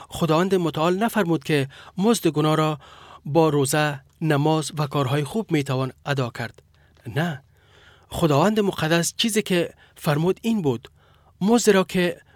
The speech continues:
گناه تقاضا می‌نماید مرگ است. خداوند در نوشته‌های پیامبران گفته است که هر شخص و هر یک از فرزندان آدم گناه کردند و هر گناهکار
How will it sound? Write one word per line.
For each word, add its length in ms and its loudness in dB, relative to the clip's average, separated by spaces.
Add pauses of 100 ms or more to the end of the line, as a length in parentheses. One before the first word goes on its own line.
(160)
گناه 220 6
تقاضا 440 -2
می‌نماید 580 -2 (200)
مرگ 360 -2
است. 220 -10 (1200)
خداوند 680 2 (180)
در 160 2
نوشته‌های 520 0
پیامبران 500 -2
گفته 280 -8
است 240 -6
که 220 -8 (400)
هر 220 0
شخص 420 -2 (380)
و 120 2
هر 200 0
یک 200 0
از 140 -2
فرزندان 460 -2
آدم 480 -2 (360)
گناه 320 -2
کردند 520 -8 (560)
و 140 2
هر 160 0
گناهکار 580 -2